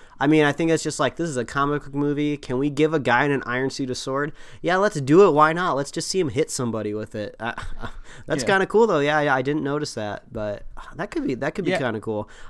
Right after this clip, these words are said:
Speaker 1: I, I'm more noticing, uh, Ant-Man just because, like, we, we haven't gotten really any Ant-Man w-, with Civil War except for at the end of his own movie where they <laughs> kind of mention him in that scene.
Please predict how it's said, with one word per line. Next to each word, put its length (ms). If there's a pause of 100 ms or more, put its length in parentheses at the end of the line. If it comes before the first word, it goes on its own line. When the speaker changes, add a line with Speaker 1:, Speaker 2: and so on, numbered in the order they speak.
Speaker 1:
I, 220
I'm 220
more 220
noticing, 540
uh, 280 (100)
Ant-Man 560 (340)
just 180
because, 360
like, 180
we, 160
we 140
haven't 340
gotten 340
really 360
any 320
Ant-Man 640 (260)
w-, 220
with 160
Civil 400
War 380
except 500
for 480
at 80
the 180
end 160
of 80
his 140
own 220
movie 400 (340)
where 140
they 100
<laughs> 160
kind 100
of 120
mention 360
him 200
in 100
that 220
scene. 440